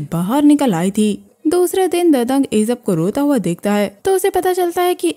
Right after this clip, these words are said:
एजब का बच्चा मरा हुआ पैदा हुआ। इस बात से एजब काफी टूटा था। ददंग कहता है कि ये सब रत्ना की वजह से हुआ है, क्योंकि बहारी ने उसकी डेड बॉडी उनके गांव के कब्रिस्तान में ही दफना दी, जिस पे एजब कहता है कि बहारी को इसकी कीमत चुकानी होगी।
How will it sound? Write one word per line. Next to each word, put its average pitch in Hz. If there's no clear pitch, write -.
एजब 262
का 262
बच्चा 202
मरा 180
हुआ 294
पैदा 180
हुआ। 208
इस 370
बात 277
से 320
एजब 277
काफी 233
टूटा 208
था। 214
ददंग 359
कहता 330
है 330
कि 339
ये 247
सब 240
रत्ना 202
की 302
वजह 302
से 285
हुआ 190
है, 208
क्योंकि 381
बहारी 330
ने 339
उसकी 320
डेड 262
बॉडी 269
उनके 277
गांव 196
के 240
कब्रिस्तान 214
में 302
ही 294
दफना 190
दी, 202
जिस 233
पे 247
एजब 233
कहता 202
है 226
कि 226
बहारी 185
को 226
इसकी 226
कीमत 226
चुकानी 233
होगी। 196